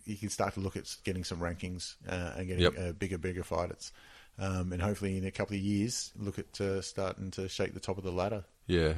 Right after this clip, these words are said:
Speaker 2: and Brad's fighting out of, um, Extreme Couture, so you can expect his wrestling's gonna be tip-top.
Speaker 1: He's gonna be spot
Speaker 2: He's
Speaker 1: on.
Speaker 2: gonna be looking to, um, try and nullify, uh, Rob's footwork, which he's excellent at. He's good at sticking and moving and, um, doubling up the jab,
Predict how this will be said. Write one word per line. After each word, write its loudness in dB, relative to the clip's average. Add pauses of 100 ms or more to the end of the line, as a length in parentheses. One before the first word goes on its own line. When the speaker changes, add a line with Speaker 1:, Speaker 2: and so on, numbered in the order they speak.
Speaker 2:
and 4
Brad's 6
fighting 6
out 8
of, 4
um, 4
Extreme 4
Couture, 6
so 8
you 12
can 4
expect 6
his 6
wrestling's 8
gonna 6
be 8
tip-top. 6
Speaker 1:
He's -4
gonna 0
be -2
spot 0
Speaker 2:
He's 8
Speaker 1:
on. 12
Speaker 2:
gonna 12
be 12
looking 8
to, 8 (100)
um, 4
try 8
and 8
nullify, 10 (200)
uh, 6 (200)
Rob's 6 (120)
footwork, 8 (160)
which 8
he's 6
excellent 6
at. 6
He's 4
good 6
at 4
sticking 6
and 8
moving 10
and, 6
um, 4
doubling 8
up 6
the 4
jab, 8